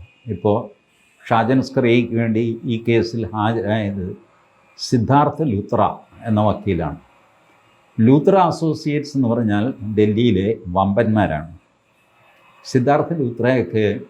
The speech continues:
ആ, ഒരു അപ്പിയറൻസിന് ഇരുപതും മുപ്പതും ലക്ഷമൊക്കെ വാങ്ങുന്ന ആളാണെന്നാണ് ഞാൻ കേട്ടിട്ടുള്ളത്. ഒരുപക്ഷെ തെറ്റായിരിക്കാം. ഏതായാലും ആ റേഞ്ചിലൊക്കെയുള്ള വക്കീലന്മാരാണ്. അവരൊക്കെ വാദിച്ചാണ്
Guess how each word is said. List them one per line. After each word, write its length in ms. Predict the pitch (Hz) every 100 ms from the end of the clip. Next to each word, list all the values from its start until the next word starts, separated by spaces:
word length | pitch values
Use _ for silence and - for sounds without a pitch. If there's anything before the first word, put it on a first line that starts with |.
| _ _ _ _ _ _ 110
ആ, 300 | 110 110 113
ഒരു 140 | 147
അപ്പിയറൻസിന് 1160 | 151 127 - - 208 180 151 147 127 131 117 110 - _ _ _ _ 117
ഇരുപതും 500 | 123 120 113 120 123
മുപ്പതും 500 | 110 - 117 104 -
ലക്ഷമൊക്കെ 500 | 104 - 117 110 107
വാങ്ങുന്ന 380 | 104 98 104 101
ആളാണെന്നാണ് 760 | 110 95 101 95 107 95 113
ഞാൻ 280 | 135 131 - -
കേട്ടിട്ടുള്ളത്. 600 | 147 139 165 101 101 - - -
ഒരുപക്ഷെ 360 | 92 95 - 131
തെറ്റായിരിക്കാം. 720 | 120 117 143 139 98 123 - - -
ഏതായാലും 400 | 139 160 139 151 - _ _ -
ആ 180 | 131 160
റേഞ്ചിലൊക്കെയുള്ള 880 | 151 139 170 165 151 120 117 104
വക്കീലന്മാരാണ്. 800 | 104 92 104 90 90 80 92 87 - _ _ _ _ _ -
അവരൊക്കെ 480 | 131 190 202 - 175
വാദിച്ചാണ് 1000 | 165 110 127 143 143 - 123 98 95